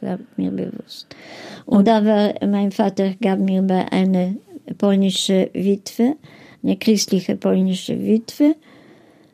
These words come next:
Speaker 1: Sie hatte einen Sohn, Jacek, der war dreizehn, vierzehn Jahre alt, und sie war einverstanden, mich zu verstecken. Und, äh, ich bin bei ihr, in ihrer Wohnung gewesen, ich konnte nie rausgehen, konnte nie zu dem Fenster gehen.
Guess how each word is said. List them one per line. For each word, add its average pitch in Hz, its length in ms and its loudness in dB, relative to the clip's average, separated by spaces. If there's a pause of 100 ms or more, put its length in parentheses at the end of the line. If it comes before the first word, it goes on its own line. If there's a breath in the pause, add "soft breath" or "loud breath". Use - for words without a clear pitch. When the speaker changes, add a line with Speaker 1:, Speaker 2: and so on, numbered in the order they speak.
(160 soft breath)
Speaker 1:
Sie 190 260 -2
hatte 190 300 0
einen 175 240 0
Sohn, 196 420 2
Jacek, 202 800 0
der 185 200 -4
war 180 220 -4 (320)
dreizehn, 185 480 -2
vierzehn 180 500 -6
Jahre 180 320 -4
alt, 220 320 -4
und 214 160 0
sie 226 120 2
war 240 140 4
einverstanden, 220 840 2
mich 214 220 -2
zu 254 140 0
verstecken. 254 680 -2 (500 loud breath)
Und, 196 320 0
äh, 196 220 2
ich 202 100 -4
bin 208 220 2
bei 202 120 2
ihr, 190 420 -2 (100)
in 202 160 2
ihrer 196 320 0
Wohnung 247 380 4
gewesen, 226 600 2
ich 196 120 -6
konnte 185 360 -2
nie 208 240 4
rausgehen, 214 640 0
konnte 190 320 -4
nie 185 300 -4
zu - 140 -12
dem 165 200 -2
Fenster 208 460 -2 (100)
gehen. 233 360 0